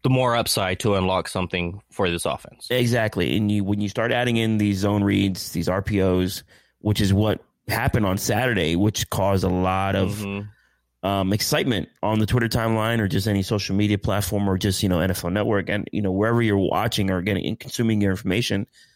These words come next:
Speaker 2: about
Speaker 1: Mm-hmm.
Speaker 2: the team, the idea of the read option, the R P Os, these quick hitter plays, and just the threat of eleven-on-eleven football, you know, it's hard to just sit there and say, "Hey, Jimmy,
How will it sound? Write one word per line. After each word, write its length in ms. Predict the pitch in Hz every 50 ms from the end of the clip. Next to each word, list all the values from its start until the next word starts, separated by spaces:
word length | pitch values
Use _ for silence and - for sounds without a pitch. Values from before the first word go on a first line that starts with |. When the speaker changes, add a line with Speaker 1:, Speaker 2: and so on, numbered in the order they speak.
| _ - -
Speaker 2:
about 240 | 135 120 101 104 95
Speaker 1:
Mm-hmm. 40 | 104
Speaker 2:
the 40 | 101
team, 400 | 104 127 151 170 147 120 107 95 - - - _ _ _ _ _ _ _ _ _ _ _ -
the 100 | 117 107
idea 300 | 104 104 113 123 127 120
of 60 | 113
the 80 | 107
read 180 | 107 113 113 110
option, 640 | 110 107 107 104 - - 117 107 104 104 104 120 - _ _
the 140 | - 113 110
R 140 | 104 110 107
P 180 | - 110 101
Os, 460 | 98 95 95 98 98 95 90 - - -
these 200 | - - 95 -
quick 220 | - - 117 104
hitter 260 | - 110 107 104 98
plays, 540 | 95 - 107 101 98 98 98 95 90 - - _ _ _ _ _ _ _ _ _ -
and 180 | - 104 101 95
just 200 | 101 95 - -
the 140 | 101 90
threat 420 | 87 - - 101 101 117 107 - - -
of 100 | 101 101
eleven-on-eleven 720 | 95 92 98 101 104 101 101 98 92 92 92 101 98 92 87
football, 560 | - - 135 - - 98 92 90 87 - - _ _ _ _ _ _ _ _ _ _ _ _ _ _ _ _ _ _ _ -
you 80 | 113 113
know, 160 | 101 95 -
it's 140 | - - -
hard 320 | - 110 143 151 160 156
to 100 | - - 123
just 220 | 120 120 107 -
sit 180 | - 160 143 -
there 140 | 139 117 107
and 100 | 107 -
say, 160 | - 110 110
"Hey, 220 | 123 151 147 127
Jimmy, 460 | 107 - 135 139 143 127 120 113 -